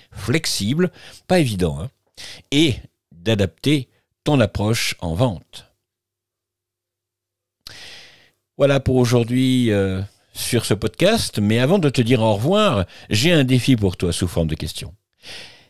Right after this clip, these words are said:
Qu'as-tu retenu de plus important à tes yeux dans ce podcast et comment comptes-tu l'appliquer ? Envoie-moi ta réponse à vendeur distingué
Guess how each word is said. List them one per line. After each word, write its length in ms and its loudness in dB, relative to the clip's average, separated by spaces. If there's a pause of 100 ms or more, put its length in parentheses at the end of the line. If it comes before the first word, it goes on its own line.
(140)
Qu'as-tu 260 -2
retenu 720 2
de 100 -8
plus 280 0
important 480 -2
à 80 -2
tes 100 -6
yeux 460 -4
dans 120 -10
ce 140 -10
podcast 800 -10 (100)
et 80 -6
comment 380 -2
comptes-tu 760 -6 (220)
l'appliquer ? 720 -12 (1040)
Envoie-moi 340 2
ta 100 -2
réponse 560 -2
à 160 -2
vendeur 380 0
distingué 640 -4